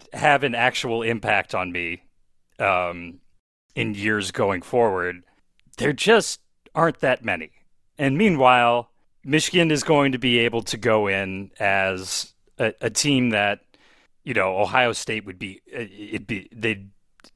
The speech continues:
it'd be apocalyptic for them if they lost to the Michigan team. And while that is not the case for Michigan State,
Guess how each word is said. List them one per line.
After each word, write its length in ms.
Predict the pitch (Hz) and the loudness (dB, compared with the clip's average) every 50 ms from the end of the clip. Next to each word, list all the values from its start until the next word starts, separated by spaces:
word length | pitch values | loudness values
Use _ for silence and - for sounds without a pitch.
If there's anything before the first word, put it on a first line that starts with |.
| _ _ _ - - | _ _ _ -12 -8
it'd 140 | 131 117 | -8 -4
be 100 | 101 131 | -2 -2
apocalyptic 720 | 110 - - 139 135 120 - 113 117 127 123 - - 90 - | -4 -2 0 0 0 0 0 -2 -4 -4 -4 -6 -8 -16 -16
for 100 | - 92 | -14 -14
them 140 | 82 85 80 | -12 -12 -14
if 100 | 78 - | -12 -12
they 100 | 98 80 | -10 -10
lost 320 | 80 82 82 80 - - | -6 -6 -6 -6 -6 -10
to 60 | - 90 | -14 -16
the 100 | 104 - | -16 -14
Michigan 300 | 113 101 - - 101 85 | -12 -12 -12 -12 -12 -12
team. 340 | - - 90 82 82 - 95 - | -10 -10 -12 -12 -12 -14 -10 -6
And 340 | 98 92 87 87 90 90 101 113 | -4 -4 -4 -6 -8 -8 -4 -2
while 140 | 110 104 | 0 0
that 140 | 101 107 95 | 0 -2 -4
is 120 | 104 101 127 | -2 0 0
not 160 | 160 147 - | 0 0 0
the 60 | 120 | -4
case 240 | - - 123 107 - | -6 -6 -6 -6 -6
for 100 | - 104 | -8 -8
Michigan 280 | 98 98 - - 98 | -8 -8 -10 -10 -12
State, 440 | - - - 104 98 85 87 - _ | -12 -6 -4 -2 -2 -4 -4 -8 _